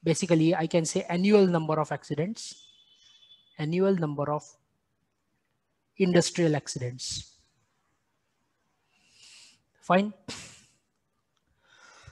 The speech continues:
<coughs> Now what we are assuming is X follows Poisson distribution.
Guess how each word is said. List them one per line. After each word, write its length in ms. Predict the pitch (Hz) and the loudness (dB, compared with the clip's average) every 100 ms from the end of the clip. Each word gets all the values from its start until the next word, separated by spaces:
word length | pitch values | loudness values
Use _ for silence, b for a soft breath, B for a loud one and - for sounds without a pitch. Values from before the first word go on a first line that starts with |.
| b - - - - | b -18 -18 -2 2
<coughs> 80 | - - - _ _ _ _ _ b b b | 2 0 -10 _ _ _ _ _ b b b
Now 120 | 220 | 4
what 260 | 226 233 247 | 6 6 6
we 160 | 254 254 | 6 8
are 100 | 220 | 8
assuming 460 | 185 226 233 233 | 8 6 6 6
is 580 | 220 214 - - - - b b b | 8 8 6 -2 -6 -16 b b b
X 220 | 214 - | 0 2
follows 400 | 202 180 196 185 | 2 4 2 -2
Poisson 440 | - 147 - 160 | -2 -4 -2 -2
distribution. 680 | 170 - 190 180 175 208 | -2 -4 -4 -4 -2 -4